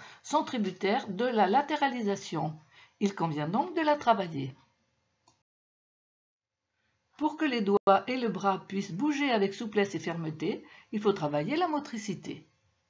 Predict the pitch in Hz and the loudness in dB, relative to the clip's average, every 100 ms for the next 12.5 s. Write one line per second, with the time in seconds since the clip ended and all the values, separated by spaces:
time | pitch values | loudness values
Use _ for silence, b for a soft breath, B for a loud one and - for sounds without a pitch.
0 | _ _ _ _ _ _ _ _ _ _ | _ _ _ _ _ _ _ _ _ _
1 | _ _ _ _ 151 156 180 320 311 254 | _ _ _ _ -10 -8 -6 -4 -6 -4
2 | 247 240 226 208 202 196 196 190 196 170 | -4 -2 0 0 0 0 -2 -4 -4 -6
3 | 185 175 196 190 202 - - 190 190 - | -8 -4 -4 -4 -8 -6 -2 -2 -2 -8
4 | 180 180 180 175 185 180 160 165 156 226 | -6 -4 -4 -4 -4 -4 -6 -6 -4 -4
5 | - 226 208 - 190 190 190 175 170 170 | -6 -6 -6 -4 -6 -6 -10 -8 -6 -8
6 | 165 170 165 160 165 - 170 - - 143 | -6 -6 -6 -8 -8 -8 -12 -12 -12 -6
7 | 131 185 247 233 196 160 170 196 294 - | -2 -2 -4 -6 -6 -6 -8 -8 -8 -14
8 | _ _ _ _ _ _ _ _ _ _ | _ _ _ _ _ _ _ _ _ _
9 | _ _ _ _ _ _ - 226 277 247 | _ _ _ _ _ _ -10 -2 0 0
10 | 226 214 - 196 175 170 160 165 285 277 | 0 -2 -4 0 0 0 0 0 0 0
11 | 277 247 220 208 202 196 185 180 175 160 | 0 -2 0 0 0 -2 -2 -4 -2 -4
12 | 147 143 185 262 277 | -4 -6 -4 -4 -4